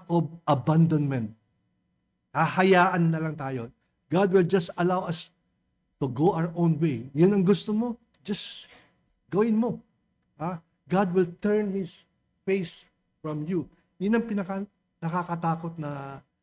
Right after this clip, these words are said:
na, na wrath. God will not care. Just allow you to do what you want. Ha? Bahala ka sa buhay mo.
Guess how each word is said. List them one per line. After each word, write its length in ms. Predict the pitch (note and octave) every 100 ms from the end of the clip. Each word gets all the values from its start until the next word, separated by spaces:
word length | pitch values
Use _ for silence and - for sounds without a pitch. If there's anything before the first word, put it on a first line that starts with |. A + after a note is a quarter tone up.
| _ _ _ _ -
na, 120 | C#3 C3+ B2+ A#2+ A#2+ A#2+ A#2 A2+ G#2+ _ _ _ _ _ _ _ _ _ _ _
na 140 | B2+ B2
wrath. 480 | B2+ C#3 - - _ _ _ _ _ -
God 240 | D3+ D#3+
will 160 | C3+ D3
not 160 | D3+ D3+ -
care. 440 | - E3+ C3+ A2 _ _ _ _
Just 160 | C3+ - _ _ _ _ _
allow 320 | C#3+ D#3+ F3+ F#3
you 140 | F3+
to 120 | F3
do 160 | D3 D3+
what 160 | D#3 D3
you 120 | C3+
want. 240 | A#2+ A2 G2+ _ _ _ _ _ _
Ha? 160 | G#2 G#2+ - _ _
Bahala 480 | A2+ C#3 C#3+ D3 C#3+
ka 80 | C#3+
sa 160 | C#3
buhay 320 | B2+ B2+ A#2+ A2+
mo. 240 | A2 G#2+